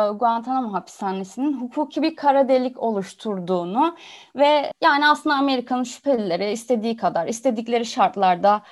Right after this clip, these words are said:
tutarak suçluları tespit edip yargılamak ye-, ve suçsuzları beraat etmeyi amaçlamak yerine daha çok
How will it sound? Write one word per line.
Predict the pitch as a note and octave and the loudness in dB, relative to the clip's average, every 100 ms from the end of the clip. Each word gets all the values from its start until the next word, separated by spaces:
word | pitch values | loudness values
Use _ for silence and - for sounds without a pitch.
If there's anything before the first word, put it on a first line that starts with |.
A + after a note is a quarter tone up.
| - | -18
tutarak | - C4+ D#4 A#3+ D#4 - _ _ | -14 2 4 6 2 -4 _ _
suçluları | E4+ D#4+ D4 D4+ D#4 D#4 | -6 -6 0 2 4 2
tespit | E4 D#4+ - C#4+ | -2 -2 -4 0
edip | D#4 C#4+ C4+ | 0 2 6
yargılamak | C#4 C4+ C4+ D4+ D#4+ D#4+ E4+ - | 8 8 8 6 6 4 2 -4
ye-, | B3 - - G#3 | -10 -10 -12 -2
ve | A#3+ B3 | 2 0
suçsuzları | B3 C4 - C4 C4 C4+ C4+ | 0 -8 -6 0 4 4 6
beraat | C4+ C4 C4 | 8 8 6
etmeyi | C#4+ C#4 C4+ C4 | 2 0 0 0
amaçlamak | - B3 B3+ C4 D4+ D4+ D#4+ D#4+ | 0 2 2 0 0 2 0 -2
yerine | C4 G3+ A#3 D#4+ F#4+ - - _ - | -2 -2 -2 -2 -2 -6 -20 _ 0
daha | E4 E4+ F4+ | 2 2 0
çok | - E4 E4 - | 2 2 2 -18